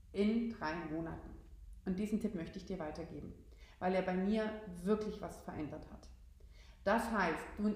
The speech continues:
nimmst dir nur drei Ziele, drei Hauptthemen pro Tag vor. Und die ziehst du durch. Und zwar in Beast Mode. Beast Mode bedeutet Focus on. Handy aus,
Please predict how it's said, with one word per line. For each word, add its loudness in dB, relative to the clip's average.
nimmst 6
dir 2
nur 8
drei 4
Ziele, 4
drei 4
Hauptthemen 0
pro 2
Tag 0
vor. -6
Und 0
die 2
ziehst -4
du -2
durch. 0
Und 0
zwar 4
in 2
Beast -4
Mode. -10
Beast 4
Mode 0
bedeutet 2
Focus 0
on. -4
Handy 6
aus, 4